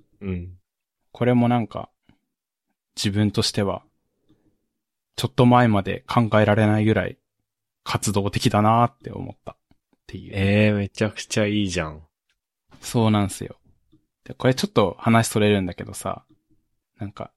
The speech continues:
Speaker 2: 読んだ内容をまとめる作業ってあれだった。なんか、スペックっていうドラマわかる？
Speaker 1: スペック。なんだろう、わかんないかも。
Speaker 2: あの、ティービーエスで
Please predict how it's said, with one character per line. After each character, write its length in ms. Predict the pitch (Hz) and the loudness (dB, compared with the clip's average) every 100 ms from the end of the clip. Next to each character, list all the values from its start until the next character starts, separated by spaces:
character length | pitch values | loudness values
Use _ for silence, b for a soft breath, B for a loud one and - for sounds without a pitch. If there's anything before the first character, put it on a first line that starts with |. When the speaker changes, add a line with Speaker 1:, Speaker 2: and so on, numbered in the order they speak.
| _ | _
Speaker 2:
読 200 | 135 135 | 0 4
ん 60 | 151 | 4
だ 280 | 113 98 - | 4 -4 -4
内 260 | 107 104 101 | 0 2 2
容 100 | 107 | 0
を 40 | |
ま 140 | 98 98 | 0 0
と 100 | 110 | 0
め 120 | 107 | 0
る 80 | 110 | 0
作 160 | 120 | -2
業 180 | 104 98 95 | -4 -6 -8
っ 40 | _ | _
て 220 | - 107 - | -16 -16 -6
あ 100 | 107 | -4
れ 100 | 107 | -2
だ 100 | 110 | -4
っ 80 | |
た。 100 | - | -6
な 80 | 98 | -8
ん 80 | 95 | -8
か、 200 | - - - | -10 -18 -12
ス 140 | - | -10
ペ 140 | - 190 | -2 -2
ッ 140 | - | -2
ク 100 | - | -8
っ 40 | |
て 180 | - - | -6 -8
い 100 | 92 | -8
う 20 | |
ド 120 | 92 98 | -2 0
ラ 80 | |
マ 140 | 101 95 | 0 0
わ 120 | 92 | -2
か 120 | 104 | -4
る？ 280 | 90 - - _ _ _ _ _ _ _ | -4 -8 -18 _ _ _ _ _ _ _
Speaker 1:
ス 20 | |
ペ 60 | 131 | -2
ッ 160 | 127 - | -2 -2
ク。 220 | 104 - _ - | 0 0 _ -2
な 160 | 104 | 2
ん 60 | 113 | 4
だ 80 | 101 | 2
ろ 140 | 80 | -2
う、 40 | 76 | -4
わ 80 | |
か 140 | - 107 | -2 0
ん 80 | 95 | 0
な 120 | 80 | -4
い 100 | 80 | -6
か 180 | - 78 | -6 -6
も。 200 | 73 - _ _ _ _ _ | -8 -18 _ _ _ _ _
Speaker 2:
あ 120 | 107 | -8
の、 320 | 98 95 98 - - | -6 -6 -10 -16 -12
テ 80 | |
ィ 220 | - 123 127 | 0 2 2
ー 60 | |
ビ 240 | 139 131 135 | 4 4 4
ー 40 | |
エ 40 | |
ス 180 | 139 110 | 2 0
で 440 | 95 92 90 104 | -2 -2 -4 -10